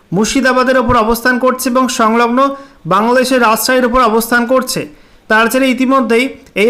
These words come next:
অঞ্চলটায় প্রচণ্ড বৃষ্টিপাত হচ্ছে বিকাল থেকেই। নদিয়াতেও প্রচণ্ড বৃষ্টিপাত হয়েছে। সেই সঙ্গে আপনাদেরকে জানিয়ে রাখি, বেশ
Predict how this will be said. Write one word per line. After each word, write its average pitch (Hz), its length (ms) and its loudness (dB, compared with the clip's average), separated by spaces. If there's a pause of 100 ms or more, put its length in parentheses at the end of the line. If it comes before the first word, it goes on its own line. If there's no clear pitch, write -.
(120)
অঞ্চলটায় 254 500 0
প্রচণ্ড 247 320 0 (120)
বৃষ্টিপাত 240 480 0
হচ্ছে 240 260 -2 (920)
বিকাল 208 300 0 (100)
থেকেই। 220 260 -4 (400)
নদিয়াতেও 254 500 2
প্রচণ্ড 254 280 0 (120)
বৃষ্টিপাত 240 460 -2
হয়েছে। 247 280 0 (380)
সেই 233 200 0
সঙ্গে 262 280 2
আপনাদেরকে 240 420 0 (100)
জানিয়ে 240 280 2
রাখি, 240 180 -2 (140)
বেশ 233 140 0